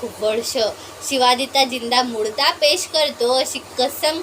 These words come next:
खाऊन अफजल खान विजापूरहून चाळीस हजार सैन्य घेऊन निघाला. त्याच दिवसापासून महाराजांच्या नियोजनाला सुरुवात झाली. अफजल खानाने महाराजांना उघड्या मैदानात आणण्यासाठी चाली प्रतिचाली केल्या,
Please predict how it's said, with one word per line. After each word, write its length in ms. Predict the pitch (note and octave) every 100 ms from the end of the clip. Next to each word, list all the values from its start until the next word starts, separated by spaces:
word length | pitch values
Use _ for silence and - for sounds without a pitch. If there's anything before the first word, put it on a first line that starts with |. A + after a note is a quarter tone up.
| -
खाऊन 280 | C4 C4+ C4
अफजल 340 | A#3 G#3+ B3+
खान 360 | B3+ B3 A3+ A#3
विजापूरहून 840 | A3 - C#4 E4+ D#4 C#4+ C#4 A#3 D4 - - -
चाळीस 380 | C4+ B3+ C#4+ F4+
हजार 480 | C#4+ A3 G#3+ C#4+ E4+
सैन्य 380 | G4+ E4+ C4+ C#4+
घेऊन 280 | C#4+ B3+ C4+
निघाला. 400 | A#3+ B3+ A3+ G3+ - - - -
त्याच 260 | D4+ E4+ E4+
दिवसापासून 880 | D4 D4+ C#4 C4+ C4+ C4 A#3+ B3+ C4+
महाराजांच्या 800 | C4 B3 A3+ A#3 C4+ B3 A#3+ B3+
नियोजनाला 720 | C4 G#3+ A3 A3 A3 A#3 C#4
सुरुवात 480 | - A#3 G3 A3 B3
झाली. 320 | A#3+ A#3 G3+ E3 - - - - A3
अफजल 340 | A#3 A3+ D4+
खानाने 560 | E4 E4 D#4+ C4+ C4+ D#4
महाराजांना 600 | D#4+ C4 C4 C#4 C#4+ D#4
उघड्या 500 | C#4 A#3+ B3+ C#4+ F4
मैदानात 540 | F4 D4 D4 D#4 D4+
आणण्यासाठी 760 | C4+ C4 B3 C4 D#4 B3+ C#4
चाली 520 | C#4 - D4 C#4 E4+ F4+
प्रतिचाली 720 | - C#4 C#4 C4+ C4+ C4 C#4
केल्या, 300 | D4 A#3